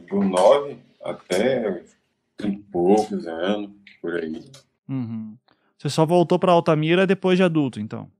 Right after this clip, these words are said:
Speaker 1: Foi, depois de adulto já, tinha até, tinha casado já.
Speaker 2: Tá.
Speaker 1: Aí meu pai ado-, meu pai adoeceu, na verdade, né? E ficou só morando só em Belém. Meu pai adoeceu e falou que queria morrer aqui na cidade de Altamira.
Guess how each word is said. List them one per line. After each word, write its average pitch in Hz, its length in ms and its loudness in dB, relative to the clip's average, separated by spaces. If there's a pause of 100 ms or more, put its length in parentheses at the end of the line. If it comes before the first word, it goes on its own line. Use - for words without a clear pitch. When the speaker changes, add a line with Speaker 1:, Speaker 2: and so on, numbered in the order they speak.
(340)
Speaker 1:
Foi, 147 280 6
depois 139 320 2
de 147 80 2
adulto 151 420 0
já, 147 380 0
tinha 139 160 -4
até, 139 440 0
tinha 123 180 -8
casado 107 540 -2
já. 90 280 -4 (420)
Speaker 2:
Tá. 104 380 -12 (180)
Speaker 1:
Aí 98 240 -2
meu 113 180 -2
pai 110 140 4
ado-, 113 160 0
meu 120 180 4
pai 123 120 4
adoeceu, 139 480 0
na 131 120 -2
verdade, 123 520 0
né? 156 280 -12
E - 460 -20
ficou 135 260 -4
só 131 160 0
morando 131 320 0
só 151 240 0
em 151 80 -6
Belém. 147 380 -4
Meu 107 120 -10
pai 113 160 4
adoeceu 117 600 -2
e 151 300 -18
falou 127 200 -2
que 120 100 -18
queria 120 220 0
morrer 117 300 0
aqui 120 160 -8
na 147 80 -2
cidade 143 400 -2
de 143 60 -6
Altamira. 143 520 -4